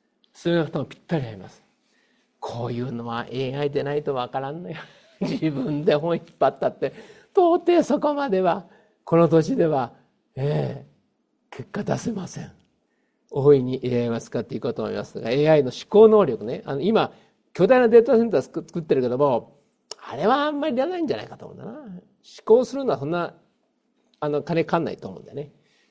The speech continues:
まあ、そんなことで、皆さんも大いに使ってみられたらよろしいかなと思います。はい。え、今日も皆さんどうもありがとうございました。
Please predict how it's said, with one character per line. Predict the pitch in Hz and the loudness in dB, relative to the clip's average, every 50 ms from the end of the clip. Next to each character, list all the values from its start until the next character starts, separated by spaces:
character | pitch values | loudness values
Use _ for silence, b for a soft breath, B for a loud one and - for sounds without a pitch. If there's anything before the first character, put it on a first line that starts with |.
| _ - | _ 0
ま | 175 147 | 0 0
あ、 | |
そ | - 180 | 2 2
ん | 170 | 2
な | 165 | 2
こ | 147 160 | 2 2
と | 135 156 | 0 0
で、 | 139 131 117 - - _ _ _ _ _ _ _ _ _ _ - | 0 -2 -4 -6 -10 _ _ _ _ _ _ _ _ _ _ -8
皆 | 147 147 | -8 -6
さ | 139 143 123 | -6 -6 -6
ん | 120 | -6
も | 120 - | -6 -2
大 | 131 131 | 0 0
い | 123 | 0
に | 117 | -2
使 | 117 - - | -4 -8 -8
っ | 131 | -8
て | - 143 131 | -6 -6 -6
み | 135 | -6
ら | 127 123 | -4 -6
れ | 117 | -4
た | 120 131 | -4 -4
ら | 135 - | -4 -4
よ | - - | -6 -8
ろ | 127 123 | -10 -10
し | - - 123 | -10 -12 -14
い | |
か | - 135 | -12 -12
な | 127 117 | -12 -12
と | 113 - | -12 -14
思 | - - | -18 -18
い | - | -18
ま | - - | -20 -20
す。 | - _ _ - | -20 _ _ -14
は | - - | -14 -14
い。 | - - - - - - - | -14 -16 -20 -20 -16 -6 -4
え、 | 143 | -4
今 | 135 - | 0 2
日 | 185 | 4
も | 170 165 | 4 4
皆 | 151 156 | 4 2
さ | 151 170 151 | 2 2 2
ん | 151 | 4
ど | 170 | 4
う | 156 | 4
も | 151 | 4
あ | |
り | 165 | 2
が | 165 | 2
と | 151 156 | 4 2
う | |
ご | 147 | 2
ざ | 160 165 | 2 2
い | 165 | 0
ま | 156 147 | 0 -2
し | - | -4
た。 | - 120 101 - | -4 -6 -8 -8